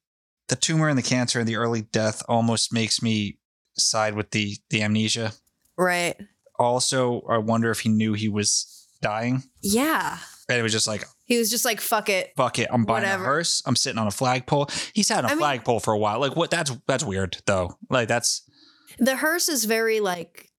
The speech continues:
Speaker 2: death-centric.
Speaker 1: Yeah.
Speaker 2: You
Speaker 1: Yeah,
Speaker 2: know?
Speaker 1: it is. It is. That's what a weird story.
Speaker 2: Yeah.
Speaker 1: I don't know what to make of that, actually, at all.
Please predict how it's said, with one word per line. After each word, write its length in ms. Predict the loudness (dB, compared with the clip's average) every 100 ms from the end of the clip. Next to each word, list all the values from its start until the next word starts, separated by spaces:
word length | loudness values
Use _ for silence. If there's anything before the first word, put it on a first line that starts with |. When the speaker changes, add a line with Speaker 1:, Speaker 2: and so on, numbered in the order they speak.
| _ -6
Speaker 2:
death-centric. 1040 | -2 0 -2 -2 -2 -4 -6 -8 -10 -14 _ _ _ -2
Speaker 1:
Yeah. 420 | 2 2 0 -6 -14 _ _ _
Speaker 2:
You 160 | -2 0
Speaker 1:
Yeah, 160 | 2
Speaker 2:
know? 80 | 0
Speaker 1:
it 60 | 0
is. 300 | 0 0 -2
It 120 | 0 2
is. 420 | 2 0 -2 -6 _ _ -4
That's 260 | -2 0 0
what 160 | 0
a 40 | 0
weird 320 | 0 0 0
story. 540 | -2 0 0 0 -4 _ _
Speaker 2:
Yeah. 520 | 0 0 2 -2 -4 -8 _ -14
Speaker 1:
I 40 | -2
don't 220 | -2 0
know 100 | -2
what 140 | -2
to 80 | -2
make 160 | 0 0
of 60 | 0
that, 120 | 0
actually, 400 | 0 0 0 -2 -4 -2
at 120 | 0
all. 320 | 0 -2 -10